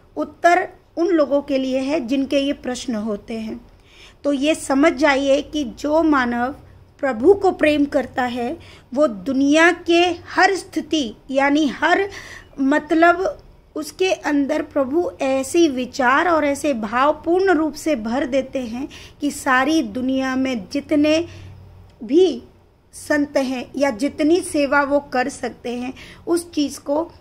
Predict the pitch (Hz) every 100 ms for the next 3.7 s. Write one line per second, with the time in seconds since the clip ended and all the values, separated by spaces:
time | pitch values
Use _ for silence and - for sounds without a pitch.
0 | _ - 226 269 285 370 415 - - 208
1 | 254 254 269 240 240 302 - - - 247
2 | 277 285 339 - 220 285 - 302 294 392
3 | 349 311 277 254 240 240 311